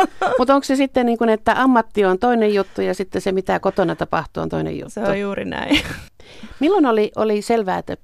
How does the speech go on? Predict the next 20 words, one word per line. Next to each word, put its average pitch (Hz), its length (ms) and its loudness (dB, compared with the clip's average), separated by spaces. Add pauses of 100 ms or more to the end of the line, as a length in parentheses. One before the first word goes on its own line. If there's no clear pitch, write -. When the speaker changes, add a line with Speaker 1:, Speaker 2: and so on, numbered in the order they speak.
Speaker 2:
susta 180 260 -12
tulee 175 240 -6
käsikirjoittaja? 156 880 -12 (2000)
Speaker 1:
Hmm. 220 480 -4 (1040)
Speaker 2:
Tai 214 100 4
Speaker 1:
No. 226 60 4
Speaker 2:
kirjoittaja, 175 680 2
onko 160 100 -6
sillä 196 180 -4
nyt 190 120 -6
niin 196 120 -4
kauheasti 190 300 -6
eroakaan? - 520 -10 (400)
Speaker 1:
No 269 240 -2
ei 254 180 2
Speaker 2:
Hmm. 175 100 0
Speaker 1:
varmaan, 214 460 0
se - 180 -4
Speaker 2:
Hmm. 190 100 -2
Speaker 1:
on - 160 -10